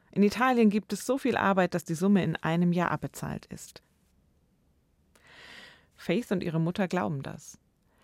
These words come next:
Bevor es losgeht, muss Faith noch einen Juju-Schwur leisten. Sie muss vor einem Priester versprechen, das Geld für die Reise nach Europa auf jeden Fall zurückzuzahlen. Andernfalls würde ihre Familie hier sterben.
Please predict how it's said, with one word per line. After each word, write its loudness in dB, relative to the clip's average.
Bevor 0
es -4
losgeht, -4
muss -8
Faith -4
noch -4
einen 2
Juju-Schwur -2
leisten. -12
Sie 0
muss 0
vor 0
einem 0
Priester -2
versprechen, -4
das -4
Geld -4
für -6
die -4
Reise -2
nach -2
Europa 0
auf -4
jeden -4
Fall -4
zurückzuzahlen. -10
Andernfalls 0
würde -4
ihre -8
Familie -2
hier -6
sterben. -12